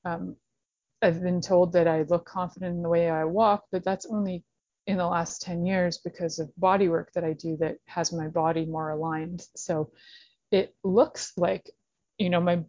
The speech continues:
body physically looks confident 'cause of the way I walk. So that's another thing you can do that can be incredibly sexy, is have movement that has you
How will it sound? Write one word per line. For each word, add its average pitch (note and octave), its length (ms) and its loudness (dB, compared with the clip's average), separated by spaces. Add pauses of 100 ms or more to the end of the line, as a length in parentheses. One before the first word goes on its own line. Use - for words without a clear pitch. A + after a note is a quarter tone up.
body G#3+ 300 4
physically F#3+ 580 -2
looks - 280 -2
confident F#3 600 -4
'cause F3 180 -8
of E3 100 -4
the E3+ 100 4
way E3 140 4
I D#3 80 2
walk. D#3 400 0
So - 180 -4
that's G3 240 0
another F3+ 400 0
thing E3+ 300 -6
you E3 80 -6
can F3 180 -8
do A#3 160 2
that F#3+ 160 -6
can F#3+ 140 -6
be F#3 80 -6
incredibly F#3 500 -2
sexy, F#3 500 -4
is E3+ 140 -4
have F3 240 -6
movement F3 720 -4 (800)
that F#3 120 4
has G#3+ 560 0
you D#3+ 420 -6